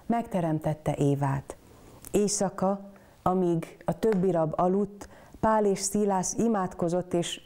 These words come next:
énekkel dicsérte az Istent a cellában, és ő megszabadította őket. Amikor Pétert a bertő-, belső börtönbe zárták, éjféltájt Isten egy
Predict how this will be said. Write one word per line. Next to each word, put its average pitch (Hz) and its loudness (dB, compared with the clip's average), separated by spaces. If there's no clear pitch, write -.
énekkel 202 0
dicsérte 170 -2
az 156 -2
Istent 160 -2
a 147 0
cellában, 156 2
és - 0
ő 190 4
megszabadította 156 -2
őket. 127 -2
Amikor 196 0
Pétert 208 0
a - 0
bertő-, 196 2
belső 208 2
börtönbe 175 0
zárták, 165 0
éjféltájt 190 0
Isten 214 -2
egy 170 -2